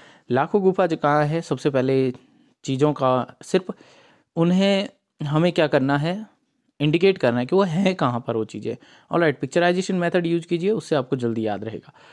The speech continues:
तो अल्मोड़ा, अल्मोड़ा मैंने आप लोगों को यहाँ पर बताया था, एक छोटा सा ऐसे डायग्राम बना लेते हैं। ये अल्मोड़ा हो गया आपका, ये आपका चमोली हो गया, ये आपका पिथौरागढ़ हो गया, ये आपका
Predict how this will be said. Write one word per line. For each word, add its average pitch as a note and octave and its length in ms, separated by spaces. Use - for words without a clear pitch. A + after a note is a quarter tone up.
तो - 60
अल्मोड़ा, C#3+ 420
अल्मोड़ा D3+ 420
मैंने C#3+ 220
आप C3+ 160
लोगों C3 180
को C3 100
यहाँ A2+ 200
पर C3 100
बताया B2 260
था, - 100
एक C#3+ 120
छोटा F#3+ 220
सा F#3 120
ऐसे E3 200
डायग्राम C#3 360
बना B2+ 160
लेते A#2+ 260
हैं। D#3 60
ये C3+ 120
अल्मोड़ा B2+ 360
हो C3 120
गया C3 120
आपका, B2+ 240
ये C3+ 60
आपका C3 260
चमोली B2 380
हो C3+ 160
गया, B2+ 140
ये C3 160
आपका A#2+ 240
पिथौरागढ़ B2 480
हो A#2+ 80
गया, B2+ 140
ये C#3 160
आपका A#2 300